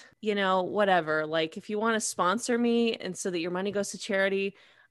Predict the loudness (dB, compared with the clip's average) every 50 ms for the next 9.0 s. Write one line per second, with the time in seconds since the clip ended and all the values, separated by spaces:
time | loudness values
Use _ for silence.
0 | -4 -4 -2 0 -2 0 0 0 -2 -2 -4 -4 -2 -2 -2 -2 -2 -2 0 0
1 | 2 0 0 -2 -4 -4 -6 -6 -6 -4 -4 -6 -6 -6 -6 -8 -6 -4 -4 -4
2 | -2 -4 -2 -2 -2 -2 -2 -4 -4 -2 0 0 0 0 -2 -4 -4 -4 0 0
3 | 0 2 0 -2 -2 0 2 2 2 4 2 0 0 -2 -2 -2 -2 0 2 4
4 | 4 2 2 0 -2 -4 -6 -8 _ _ _ _ _ _ _ -10 -8 -6 -4 -4
5 | -4 -4 -4 -6 -6 -8 -10 -10 -8 -8 -6 -4 -4 -4 -4 -4 -6 -4 -4 0
6 | 2 2 4 4 4 2 2 2 0 0 -4 -8 -8 -8 -8 -10 _ _ _ -6
7 | -2 -2 0 0 0 0 0 0 0 0 0 -2 -2 -2 -2 -2 -2 -2 -2 0
8 | 0 0 2 0 0 -2 -2 -4 -4 -6 -8 -6 -6 -4 -4 -4 -4 -6 -8 -10